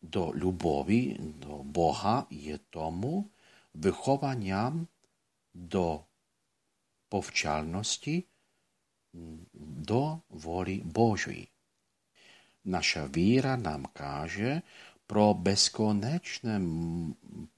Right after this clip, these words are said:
мудре провидіння. Надія нам показує Бога в Його всемогутній доброті, повний заохочення допомогти всім потрібним,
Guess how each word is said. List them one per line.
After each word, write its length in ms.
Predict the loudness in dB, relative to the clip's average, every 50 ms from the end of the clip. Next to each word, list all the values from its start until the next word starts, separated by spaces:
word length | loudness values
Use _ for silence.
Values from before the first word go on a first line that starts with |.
| -20 -18 -14
мудре 540 | -10 -8 -4 0 0 2 2 2 0 0 -2
провидіння. 1000 | -2 -8 -10 -8 -8 -10 -10 -8 -8 -8 -6 -6 -6 -4 -2 0 0 0 0 -2 -6 _ _ _ _ _ _ -20 -20 -20 -20 _ 0
Надія 720 | 2 4 6 8 8 8 8 6 6 6 6 6 6 6
нам 200 | 4 4 4 2
показує 680 | 2 -2 -2 0 0 0 0 0 0 0 2 2 2
Бога 600 | 0 0 0 2 2 0 0 -2 -2 -2 -2 -4 -8 _ _ _ -20 -20 -20 -20 -20 _ -8
в 140 | -2 4 6
Його 520 | 6 6 6 4 2 0 0 0 0 -4 -10 _ _ _
всемогутній 840 | -4 -2 0 0 2 2 4 4 4 2 2 -2 -4 -4 -6 -8 -8 -6
доброті, 760 | -6 -6 -6 -6 -8 -8 -10 -10 _ -4 0 0 0 0 -2 -6 _ _ _ _ _ _ _ _ _ _ _ _ _ _ _ _ -20 -20 -16 _
повний 800 | 0 2 4 4 2 2 0 -2 -2 -2 -2 -2 -2 -4 -6 -8 -10
заохочення 840 | -6 -2 0 0 0 0 -2 -2 0 0 0 0 0 -2 -2 -2 -4
допомогти 960 | 2 4 4 4 6 4 4 4 4 2 0 -2 -6 -8 -6 -2 -2 -2 -2 -2
всім 360 | 2 2 4 6 6 6 4 4
потрібним, 920 | 2 -6 -12 -14 -14 -14 -12 -12 -12 -10 -8 -4 -2 0 2 2 0